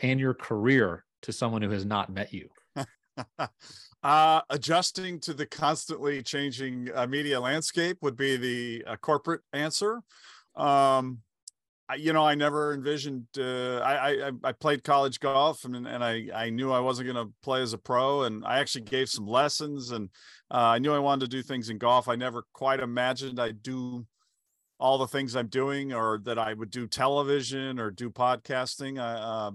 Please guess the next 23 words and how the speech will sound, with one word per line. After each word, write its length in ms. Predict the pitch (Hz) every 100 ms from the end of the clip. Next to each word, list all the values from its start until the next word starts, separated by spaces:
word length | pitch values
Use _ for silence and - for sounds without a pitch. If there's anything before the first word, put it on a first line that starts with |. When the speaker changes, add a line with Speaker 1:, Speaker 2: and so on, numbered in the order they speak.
| 98
Speaker 2:
because, 580 | 120 107 127 110 95 101
uh, 140 | 110 -
but 200 | 135 123
you 80 |
just 200 | 127 135
kinda 200 | - 131
have 240 | 123 127 123
to 220 | 127 113 101 _ _ _ _ -
adapt 460 | 107 110 127 135 -
to 120 | 117
how, 260 | 120 123 120 - 69
how 180 | - 120
things 300 | 120 131 104
are 160 | 113 101 - _
changing. 500 | - 131 127 135 139
And, 320 | 127 113 113 -
and, 520 | 117 110 110 110 110
uh, 440 | 110 104 101 104 98 _ _ _ _
I 60 | 139
try 260 | - 185 170
not 140 | 165
to 60 | 151
get 160 | 143